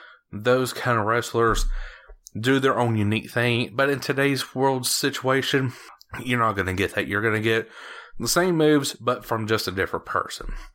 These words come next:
Second up is let feuds die.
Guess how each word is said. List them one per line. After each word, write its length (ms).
Second 360
up 360
is 340
let 460
feuds 640
die. 480